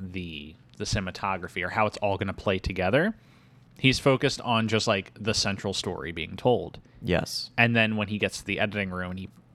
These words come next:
Speaker 1: pieces it all together, the movies have some faults.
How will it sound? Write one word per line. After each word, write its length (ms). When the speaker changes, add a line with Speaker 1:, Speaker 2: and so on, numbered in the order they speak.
Speaker 1:
pieces 380
it 40
all 120
together, 640
the 80
movies 360
have 180
some 140
faults. 640